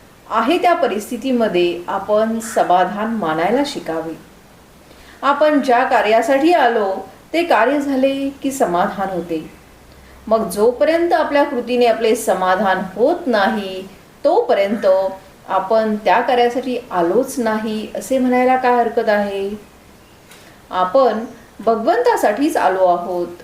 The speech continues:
आणि त्याच्या प्राप्तीमध्येच आनंद आहे. जगातली कोणतीही दृश्य वस्तू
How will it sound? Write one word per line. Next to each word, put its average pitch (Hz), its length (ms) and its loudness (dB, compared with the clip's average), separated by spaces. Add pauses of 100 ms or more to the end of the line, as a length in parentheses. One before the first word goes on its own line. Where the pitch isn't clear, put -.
आणि 208 180 0
त्याच्या 208 300 0
प्राप्तीमध्येच 214 800 0 (100)
आनंद 190 420 0
आहे. 165 360 -2 (1160)
जगातली 262 580 2
कोणतीही 247 840 2
दृश्य 285 460 2
वस्तू 247 560 0